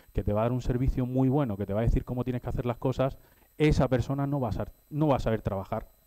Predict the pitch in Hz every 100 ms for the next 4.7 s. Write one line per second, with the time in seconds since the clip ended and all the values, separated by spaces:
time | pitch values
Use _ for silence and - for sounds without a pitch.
0 | _ - 104 104 131 131 131 117 110 104
1 | 110 107 98 101 104 110 95 98 95 _
2 | _ _ - 104 110 107 104 110 113 107
3 | 110 127 135 - _ 208 104 98 98 -
4 | 110 113 117 107 104 92 95